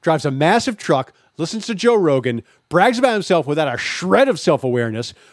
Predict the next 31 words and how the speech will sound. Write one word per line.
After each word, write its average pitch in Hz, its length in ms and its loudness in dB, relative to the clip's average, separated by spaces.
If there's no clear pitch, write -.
brings 277 180 0
up 311 80 2
Nancy 247 300 0
Pelosi 208 440 0
out 160 140 4
of 151 60 -2
the 147 60 -6
blue 139 280 0
during 147 300 0
Zoom 160 360 -4
calls, 120 400 -2
and 165 100 -4
makes 202 160 -2
uncomfortable 262 560 -4
references 220 520 -4
to 190 160 -2
low-income, 220 760 -2
high-crime 185 800 -2
people. 160 440 -6
And 208 80 0
of 208 80 -2
course, 262 260 0
he's 214 120 -6
beyond 214 500 -2
smug 202 360 -2
when 170 120 0
it 135 60 -4
comes 160 280 -4
to 170 100 -2
his 165 160 -2
school. 117 360 -4